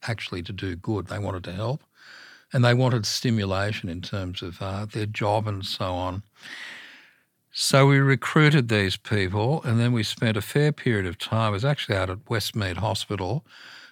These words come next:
training these guys on all aspects of communication, basic counselling, psychotherapy,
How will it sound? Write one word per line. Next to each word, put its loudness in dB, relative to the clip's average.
training 4
these 0
guys 0
on 0
all 4
aspects 0
of -8
communication, -2
basic 4
counselling, -4
psychotherapy, -2